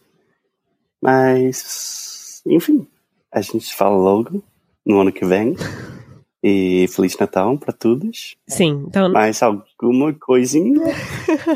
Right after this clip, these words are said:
Speaker 2: <laughs> Não, então, gente, Feliz Natal, Feliz Ano Novo, que vocês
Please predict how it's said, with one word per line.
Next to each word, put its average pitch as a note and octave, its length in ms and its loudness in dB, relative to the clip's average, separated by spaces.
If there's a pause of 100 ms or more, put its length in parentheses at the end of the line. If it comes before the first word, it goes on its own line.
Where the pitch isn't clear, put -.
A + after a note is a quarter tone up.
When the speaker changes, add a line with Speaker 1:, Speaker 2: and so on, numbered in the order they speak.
(200)
Speaker 2:
<laughs> - 1120 -8
Não, G3 400 2
então, A3 400 2
gente, G#3 380 0
Feliz A3+ 320 0
Natal, E3 560 0
Feliz F3 360 0
Ano F#3+ 140 2
Novo, D3+ 460 -2
que - 100 -6
vocês E3+ 560 0